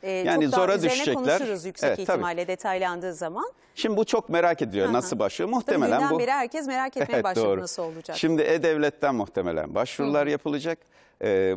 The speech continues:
Speaker 2: bunu da, e, e, işle-, e, yani işlemlerini de,
Speaker 1: Hı hı.
Speaker 2: e, Çalışma Bakanlığı yürütecektir. Ama detaylar geldikçe konuşuruz.
Speaker 1: Konuşuruz. O zaman
Speaker 2: Evet.
Speaker 1: ilk barkomuzla hemen başlayalım.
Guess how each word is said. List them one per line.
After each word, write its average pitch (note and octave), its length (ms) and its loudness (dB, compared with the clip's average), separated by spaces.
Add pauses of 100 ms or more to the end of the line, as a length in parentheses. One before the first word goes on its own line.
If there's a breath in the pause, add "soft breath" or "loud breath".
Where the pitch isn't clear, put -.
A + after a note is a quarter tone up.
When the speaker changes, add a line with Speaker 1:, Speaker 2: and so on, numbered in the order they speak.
Speaker 2:
bunu C3+ 240 2
da, B2+ 260 2
e, A2+ 60 2 (640)
e, F#2+ 280 -2 (440)
işle-, B2 260 0
e, - 140 -2 (300)
yani A2+ 220 0
işlemlerini A#2+ 640 0
de, F#3+ 80 0
Speaker 1:
Hı F#3 100 -4
hı. G#3 80 -8
Speaker 2:
e, G#2 200 0
Çalışma A2 460 -4
Bakanlığı F#2 380 -4
yürütecektir. F3+ 680 -4
Ama B2 240 0 (260 loud breath)
detaylar D3+ 400 2
geldikçe D#3 480 0
konuşuruz. G#2+ 440 -6
Speaker 1:
Konuşuruz. F3 380 -14
O D4 100 -2
zaman C4+ 280 -2
Speaker 2:
Evet. E4 100 -6
Speaker 1:
ilk D#4+ 100 -12
barkomuzla A3 480 -4
hemen A3 280 -2
başlayalım. G3+ 560 -2